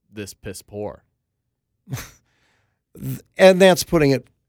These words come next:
Speaker 1: And what if I told you there's
Speaker 2: nicely.
Speaker 1: still only two games out of the eighth seed?
Speaker 2: Well, eh, I, I, I can't see a team being proud of going to the eighth seed. I'm just, that's just not me.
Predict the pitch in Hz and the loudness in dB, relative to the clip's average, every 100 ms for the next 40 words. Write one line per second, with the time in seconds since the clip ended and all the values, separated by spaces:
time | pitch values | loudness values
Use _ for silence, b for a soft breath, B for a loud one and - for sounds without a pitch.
0 | - 147 202 294 285 240 190 233 185 143 | -8 -4 -2 -2 -6 -6 -6 -4 0 2
1 | 135 120 117 226 196 208 196 - 185 175 | 2 -2 -2 -2 -2 -4 -6 -6 -8 -6
2 | 175 175 143 143 131 120 147 - - 78 | -6 -6 -6 -6 -6 -6 -8 -10 -18 -20
3 | - _ _ _ _ _ _ _ _ - | -20 _ _ _ _ _ _ _ _ -20
4 | - 156 b b _ _ _ _ _ _ | -18 -18 b b _ _ _ _ _ _
5 | _ - 185 135 B _ _ _ _ _ | _ -12 -12 -12 B _ _ _ _ _
6 | _ - 160 202 - 165 190 - 185 180 | _ -2 2 2 2 0 0 2 0 2
7 | 214 220 208 - 202 165 - 190 170 160 | 0 2 0 -2 0 0 0 2 2 0
8 | - _ _ _ _ _ _ _ _ _ | -6 _ _ _ _ _ _ _ _ _
9 | _ _ 156 170 156 165 175 156 139 147 | _ _ 2 4 4 4 6 6 4 4
10 | 143 135 123 120 120 117 - 110 95 113 | 4 2 0 -2 -4 -6 -10 -12 -14 -18
11 | _ _ _ _ - 143 147 147 123 151 | _ _ _ _ 2 4 4 0 0 -4
12 | 131 - 147 143 147 131 143 117 101 92 | -4 -2 -2 -2 -6 -6 -4 -4 -6 -14
13 | 98 | -16